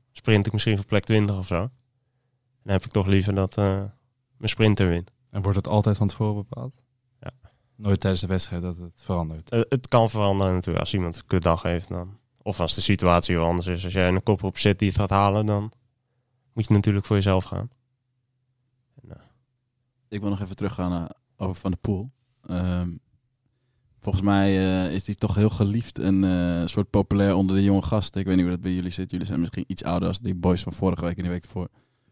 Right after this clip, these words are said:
Speaker 3: Maar wat maakt nou dat hij zo, eh, soort van populair is onder de jonge mannen.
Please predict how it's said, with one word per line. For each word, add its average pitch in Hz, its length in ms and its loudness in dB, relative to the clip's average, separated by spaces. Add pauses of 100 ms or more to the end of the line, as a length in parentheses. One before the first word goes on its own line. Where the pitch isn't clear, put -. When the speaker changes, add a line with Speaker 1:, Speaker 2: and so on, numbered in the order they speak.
Speaker 3:
Maar 92 180 0
wat 101 160 2
maakt 107 280 2
nou 104 300 2 (720)
dat 101 160 0
hij 101 240 4
zo, 98 420 2
eh, 95 500 0 (640)
soort 107 220 -2
van 101 520 0
populair 107 520 2
is - 240 -6
onder 92 280 0
de 90 360 0
jonge 95 280 2
mannen. 90 300 -2